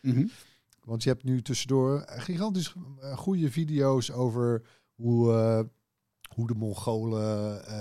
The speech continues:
Speaker 2: hun boog maakten of zo. Allemaal dat soort,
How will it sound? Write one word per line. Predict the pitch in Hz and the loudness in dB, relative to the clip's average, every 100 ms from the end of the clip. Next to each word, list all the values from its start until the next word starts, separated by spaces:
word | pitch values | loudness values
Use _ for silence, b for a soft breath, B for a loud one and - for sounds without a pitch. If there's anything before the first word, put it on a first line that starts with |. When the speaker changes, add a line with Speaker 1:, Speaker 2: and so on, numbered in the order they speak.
| 107 | -4
Speaker 2:
hun | 104 107 101 | -4 -4 -4
boog | 117 127 117 | 2 2 2
maakten | 117 107 107 - | -4 -8 -8 -10
of | 104 | -12
zo. | - 110 107 | -8 -6 -6
Allemaal | 113 135 | -8 -6
dat | 135 131 | -4 -4
soort, | 135 123 - | -4 -4 -8